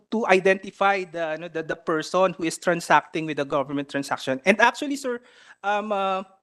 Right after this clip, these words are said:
with this law, um, it's good. Um, uh,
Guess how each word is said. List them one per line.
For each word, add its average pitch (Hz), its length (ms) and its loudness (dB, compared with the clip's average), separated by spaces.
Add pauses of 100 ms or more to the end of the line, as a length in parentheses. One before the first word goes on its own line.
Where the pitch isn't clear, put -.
with 226 220 -10
this 277 200 -8
law, 196 460 2 (160)
um, 220 200 2
it's 254 180 -4
good. 233 420 0 (460)
Um, 220 340 8
uh, 208 320 -2